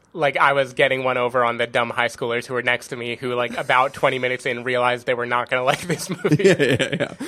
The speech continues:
Speaker 2: No,
Speaker 1: Yes!
Speaker 2: but, but, but it, it, it, it's confident.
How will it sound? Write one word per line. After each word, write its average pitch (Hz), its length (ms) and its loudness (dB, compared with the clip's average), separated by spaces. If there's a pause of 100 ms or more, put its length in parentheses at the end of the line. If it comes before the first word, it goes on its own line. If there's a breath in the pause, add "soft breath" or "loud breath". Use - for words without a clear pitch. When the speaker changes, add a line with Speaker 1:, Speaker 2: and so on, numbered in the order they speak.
(140)
Speaker 2:
No, 220 160 4
Speaker 1:
Yes! - 500 -4 (100)
Speaker 2:
but, 165 200 0
but, 160 240 2
but 160 140 2
it, - 280 -2
it, 175 220 2
it, 180 220 0
it's - 260 0
confident. 196 800 -4